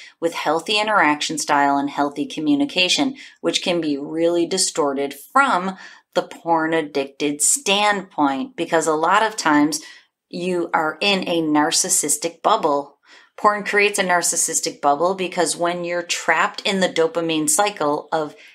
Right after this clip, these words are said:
insatiable pleasure seeking, all your brain wants is more pleasure. So it starts seeing everything in the world as objects for potential pleasure. People are objects for your potential pleasure.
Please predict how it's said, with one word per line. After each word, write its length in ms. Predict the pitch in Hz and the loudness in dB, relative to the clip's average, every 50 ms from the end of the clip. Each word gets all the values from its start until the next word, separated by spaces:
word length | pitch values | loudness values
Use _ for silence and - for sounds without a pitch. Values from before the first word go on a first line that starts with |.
| _ _ - | _ _ -4
insatiable 1000 | 185 175 165 - - - - 170 170 185 - - - 190 190 - 190 190 196 190 | -2 0 2 2 2 2 2 2 0 -2 -2 -2 -2 -4 -4 -2 -2 -2 -4 -4
pleasure 560 | - - - 170 165 165 160 - 160 156 147 | -8 -4 0 2 2 2 0 -2 -4 -6 -6
seeking, 840 | 147 - - - 233 240 247 247 247 143 135 135 131 156 190 190 - - - - - - - - | -4 -2 -2 0 2 0 0 0 -2 -6 -4 -4 -4 -6 -8 -10 -18 -20 -20 -20 -20 -12 -4 0
all 220 | 180 180 175 190 | 2 2 2 2
your 180 | 202 196 214 214 | 0 -2 -2 -2
brain 320 | 214 180 160 151 156 151 | 0 0 0 0 0 0
wants 300 | 143 139 135 139 147 - | 0 0 -2 -4 -6 -8
is 140 | 175 165 - | -8 -6 -2
more 160 | 190 208 175 | 0 0 0
pleasure. 640 | - - - 220 233 220 185 160 139 135 143 - - _ _ _ - - - | 0 -2 0 0 0 0 0 -4 -6 -8 -10 -14 -20 _ _ _ -20 -16 -8
So 180 | - - 196 185 | -4 -2 0 0
it 100 | 185 185 | 0 -2
starts 320 | - - 220 208 - - | -2 0 0 0 0 0
seeing 440 | - - - 233 240 240 220 180 160 | 0 0 2 2 2 2 2 2 2
everything 560 | 156 156 160 165 156 - 175 170 165 160 160 | 0 0 -2 -4 -6 -2 -2 -2 -2 -2 -4
in 160 | 170 170 170 165 | -4 -2 -2 -2
the 80 | 151 | -2
world 540 | 147 147 202 214 202 165 147 147 147 147 - - _ - _ _ _ | -2 0 2 4 4 4 4 2 0 -2 -6 -14 _ -20 _ _ _
as 280 | - 170 170 165 160 - - - | 2 2 2 2 0 -2 -4 0
objects 580 | 160 165 170 170 170 - 220 233 226 - - | 2 2 2 2 2 0 -2 -2 -2 -2 -4
for 320 | - - 175 170 175 170 170 | -2 0 2 4 4 2 0
potential 540 | - 190 - - - 156 151 - - 165 | -2 -6 -4 -2 -2 -2 -2 -2 -2 -4
pleasure. 600 | 156 - - 160 147 143 147 143 127 127 - - - - - _ _ - | -4 -2 0 2 2 2 2 0 -4 -4 -4 -8 -14 -20 -20 _ _ -4
People 340 | - 240 240 247 247 165 | 2 2 2 4 4 4
are 260 | 147 135 131 131 - 147 | 4 4 2 2 2 2
objects 440 | 156 160 156 - 185 190 185 - | 2 0 0 -2 -2 -2 -2 -2
for 120 | - 185 175 | -2 0 0
your 160 | 170 170 165 | 2 2 0
potential 800 | 165 - - - 165 156 156 - - 156 151 151 156 160 - _ - | -2 -2 -8 -6 -4 -4 -4 -4 -4 -4 -4 -4 -6 -8 -12 _ -4
pleasure. 500 | - 165 151 147 143 151 131 123 127 | 0 2 2 2 0 -2 -4 -6 -8